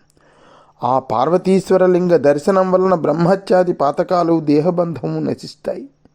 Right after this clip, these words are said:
ఈ లింగాన్ని స్-, ఆరాధించినటువంటి వాళ్ళు ఇహలోకంలో సౌభాగ్యాలు పొందుతారు, పరలోకంలో శుభగతిని పొందుతారు, మళ్ళీ తిరిగి అమ్మ కడుపులో పుట్టరు.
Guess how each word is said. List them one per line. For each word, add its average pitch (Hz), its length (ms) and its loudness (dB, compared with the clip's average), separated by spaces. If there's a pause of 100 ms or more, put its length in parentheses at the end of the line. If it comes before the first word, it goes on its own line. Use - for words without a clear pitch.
(1300)
ఈ 190 360 2 (500)
లింగాన్ని 202 540 2
స్-, - 120 -8 (440)
ఆరాధించినటువంటి 185 960 0
వాళ్ళు 160 400 2 (120)
ఇహలోకంలో 170 760 2
సౌభాగ్యాలు 165 760 -2
పొందుతారు, 147 680 -2
పరలోకంలో 151 580 0
శుభగతిని 151 560 -6
పొందుతారు, 143 680 -6 (480)
మళ్ళీ 143 380 0
తిరిగి 170 340 2 (100)
అమ్మ 139 160 0
కడుపులో 156 480 0
పుట్టరు. 139 540 -4